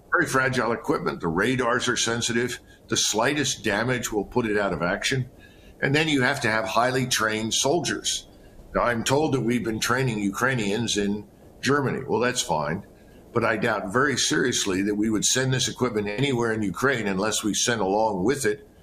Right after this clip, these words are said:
U S, German, or Polish officers who are experienced on the system. Th-, this is not something that you train up on for a couple of weeks and then go to war. We send soldiers to six months of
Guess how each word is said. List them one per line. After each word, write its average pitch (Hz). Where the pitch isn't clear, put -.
U 127
S, 117
German, 117
or 120
Polish 127
officers 101
who 104
are 101
experienced 117
on 92
the 90
system. -
Th-, -
this 135
is 117
not 127
something 127
that 104
you 107
train 113
up 117
on 104
for 101
a 95
couple 107
of 87
weeks 104
and 95
then 92
go 87
to 82
war. 117
We 143
send 123
soldiers 127
to 107
six -
months 127
of 92